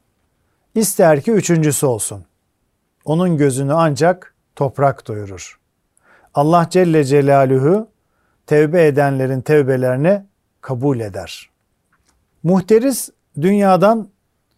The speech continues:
üç bariz vasıfla ayrılır. Birincisi topladıklarına doyamamak, ikincisi umduklarına nail olamamak,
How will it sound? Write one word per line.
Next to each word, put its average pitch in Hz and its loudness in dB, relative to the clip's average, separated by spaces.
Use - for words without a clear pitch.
üç - -4
bariz 156 2
vasıfla 147 -2
ayrılır. 120 -4
Birincisi 160 0
topladıklarına 180 2
doyamamak, 147 0
ikincisi 180 0
umduklarına 151 0
nail 139 0
olamamak, 135 -2